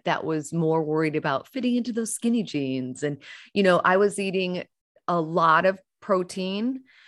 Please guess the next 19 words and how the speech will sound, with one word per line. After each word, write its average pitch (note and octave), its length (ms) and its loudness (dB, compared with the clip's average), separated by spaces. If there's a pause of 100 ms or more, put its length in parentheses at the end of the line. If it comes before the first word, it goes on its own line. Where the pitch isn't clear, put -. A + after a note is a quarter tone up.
(180)
and D#3+ 600 0
no F3 400 4
fiber, E3+ 720 -2
no E3+ 380 0
fruits, F3+ 920 -2
no F3 360 0
car-, - 260 -8
you F#3+ 140 -2
know, F3+ 140 2
like, E3+ 260 -2 (120)
my, G#3 480 -2 (120)
what F#3 280 -6
I E4 100 0
was B3+ 260 -4
eating F3+ 400 -6
was C#3+ 240 -8
strictly G#3 500 -4
more E3+ 280 0
for D3 540 0